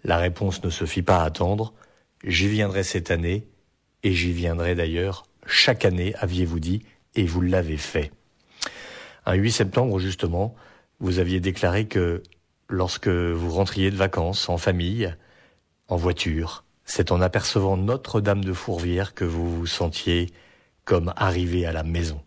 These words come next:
Alors maintenant que vous êtes arrivé pour de vrai à la maison, la vraie maison, nous prions pour que Notre-Dame vous y accueille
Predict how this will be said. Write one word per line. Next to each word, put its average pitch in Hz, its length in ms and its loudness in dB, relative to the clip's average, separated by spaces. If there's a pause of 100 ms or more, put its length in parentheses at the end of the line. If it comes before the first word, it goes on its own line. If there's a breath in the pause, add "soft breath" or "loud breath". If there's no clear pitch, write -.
(760 loud breath)
Alors 92 220 2
maintenant 101 420 0
que 95 40 -6
vous 98 140 0
êtes 95 160 0
arrivé 95 600 0
pour 117 380 -2
de 101 120 0
vrai 92 500 0
à 85 80 -2
la 85 160 -2
maison, 92 640 0
la 80 160 -6
vraie 85 400 0
maison, 90 500 -2 (800 loud breath)
nous 92 100 0
prions 107 380 2
pour 95 160 -2
que 98 120 0
Notre-Dame 98 580 2
vous 90 240 -2
y 87 140 2
accueille 98 520 0